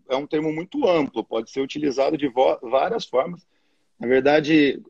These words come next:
a, a grosso modo, a proloterapia já era usada até por Hipócrates, né, pra, pra, quando ele fazia a cauterização de articulação de, de soldados, quando faziam, ah, as luxações durante batalhas, a medicina de guerra,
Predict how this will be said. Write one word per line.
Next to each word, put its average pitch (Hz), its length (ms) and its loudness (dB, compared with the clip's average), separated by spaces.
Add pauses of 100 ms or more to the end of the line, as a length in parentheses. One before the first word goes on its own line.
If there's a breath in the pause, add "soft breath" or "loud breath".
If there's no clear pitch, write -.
(100)
a, 117 720 0
a 113 40 0
grosso 143 480 2
modo, 131 480 0
a 113 60 4
proloterapia 139 1000 0
já 170 120 -4
era 165 160 -2
usada 151 400 -4
até 151 180 -6
por 190 200 -6
Hipócrates, 156 800 -2 (340)
né, 127 220 -4
pra, 123 480 -2
pra, 117 320 -6
quando 123 200 -4
ele 127 120 0
fazia 127 340 2
a 127 40 0
cauterização 123 680 -2
de 123 80 -2
articulação 123 640 -2
de, 127 320 -4
de 110 160 -6
soldados, 123 720 2
quando 120 220 -8
faziam, 113 480 -6 (400)
ah, 113 240 -2
as 104 100 0
luxações 120 640 -2
durante 113 460 -2
batalhas, 117 880 0 (360)
a 117 160 -6
medicina 120 420 -6
de 113 140 -8
guerra, 120 640 0